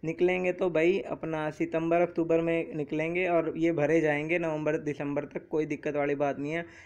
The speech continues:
लेट फीस के साथ भर, चलते रहेंगे। बात ये है कि सेशन आपका दो हज़ार इक्कीस बाईस में ही फॉर्म निकलेंगे, इक्कीस बाईस में ही पेपर होंगे ओड सेमेस्टर के पेपरों के बाद,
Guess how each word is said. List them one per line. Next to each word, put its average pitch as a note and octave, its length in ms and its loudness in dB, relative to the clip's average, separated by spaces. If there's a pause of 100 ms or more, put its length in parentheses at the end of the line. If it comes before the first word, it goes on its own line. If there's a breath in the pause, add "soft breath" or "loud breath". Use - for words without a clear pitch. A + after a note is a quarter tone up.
(120 loud breath)
लेट E3 260 2
फीस D#3 280 -4
के D#3+ 100 -4
साथ D#3+ 320 -2
भर, C#3 200 -2 (680)
चलते D3+ 340 2
रहेंगे। B2+ 400 0 (400 soft breath)
बात D#3+ 380 2
ये F3+ 180 4
है G3 180 4
कि G3 160 -8
सेशन E3 500 0
आपका F3 520 2
दो D#3 320 0
हज़ार E3 280 4
इक्कीस F3 460 -4
बाईस D#3 420 0
में D3+ 200 -2
ही F#3+ 260 -2 (340 loud breath)
फॉर्म D#3 240 2
निकलेंगे, E3+ 580 2 (440 loud breath)
इक्कीस E3+ 320 -4
बाईस D#3+ 340 2
में D#3 100 -2
ही D#3 100 -2
पेपर D3+ 400 0
होंगे E3+ 360 2
ओड D#3+ 240 4
सेमेस्टर D#3 400 -4
के D#3 100 -2
पेपरों D#3 400 -2
के D#3+ 80 2
बाद, F3+ 340 2